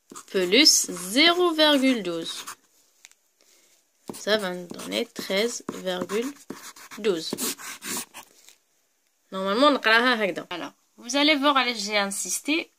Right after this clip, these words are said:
على هذيك ال-، كي نكتب zéro virgule douze, ما نكتبش directement douze.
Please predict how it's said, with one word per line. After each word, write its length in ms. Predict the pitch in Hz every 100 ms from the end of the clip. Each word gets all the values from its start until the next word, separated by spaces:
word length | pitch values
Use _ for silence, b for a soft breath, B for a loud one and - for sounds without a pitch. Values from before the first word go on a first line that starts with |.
| _
على 200 | 202 240
هذيك 480 | 220 202 220 302 233
ال-، 160 | - _ _ _ _ -
كي 120 | -
نكتب 320 | 214 202 302 196
zéro 320 | 208 240 240
virgule 460 | 202 196 190 180
douze, 160 | 240 262
ما 60 | 196
نكتبش 300 | 190 202 -
directement 640 | 185 170 - 180 180 143
douze. 160 | 156